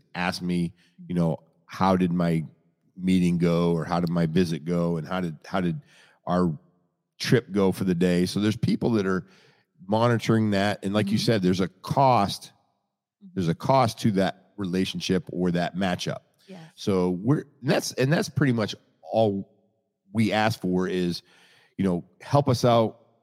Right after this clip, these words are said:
Speaker 1: in some way so you guys can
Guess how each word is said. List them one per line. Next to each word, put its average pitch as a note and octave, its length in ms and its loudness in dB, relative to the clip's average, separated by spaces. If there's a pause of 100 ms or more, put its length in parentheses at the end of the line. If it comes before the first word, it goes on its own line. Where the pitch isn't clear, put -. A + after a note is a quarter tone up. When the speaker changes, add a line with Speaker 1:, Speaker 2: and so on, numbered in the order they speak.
(100)
Speaker 1:
in F#2+ 100 -6
some A2 340 0
way F#2 220 0
so F2+ 540 -4 (480)
you A2 220 0
guys G2 720 -4
can E2+ 400 -8